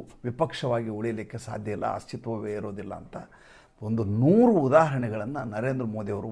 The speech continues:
ಒಂದೂವರೆ ಗಂಟೆಗಳ ಕಾಲ ನಿರರ್ಗಳವಾಗಿ ಧೋ ಅಂತ ಸುರಿಯುವ ಮಳೆಯ ಹಾಗೆ ಒಂದು ಚೂರು ಕೂಡ ಬೇ-, ಆ, ಸುಸ್ತಾಗದೆ, ದಣಿವಾಗಲಾರದೆ,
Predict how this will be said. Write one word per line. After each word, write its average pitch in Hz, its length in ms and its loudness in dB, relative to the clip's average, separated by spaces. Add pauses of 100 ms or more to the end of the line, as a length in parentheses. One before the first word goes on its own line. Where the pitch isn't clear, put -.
(140)
ಒಂದೂವರೆ 147 480 0 (120)
ಗಂಟೆಗಳ 120 500 -2
ಕಾಲ 101 320 -6 (600)
ನಿರರ್ಗಳವಾಗಿ 120 1040 8 (420)
ಧೋ 131 240 10 (300)
ಅಂತ 202 180 4
ಸುರಿಯುವ 135 440 0 (120)
ಮಳೆಯ 160 280 4 (140)
ಹಾಗೆ 101 300 -4 (1080)
ಒಂದು 139 260 2
ಚೂರು 240 540 6
ಕೂಡ 170 320 4 (960)
ಬೇ-, 123 520 6 (220)
ಆ, 101 40 -2 (360)
ಸುಸ್ತಾಗದೆ, 110 800 4
ದಣಿವಾಗಲಾರದೆ, 107 880 2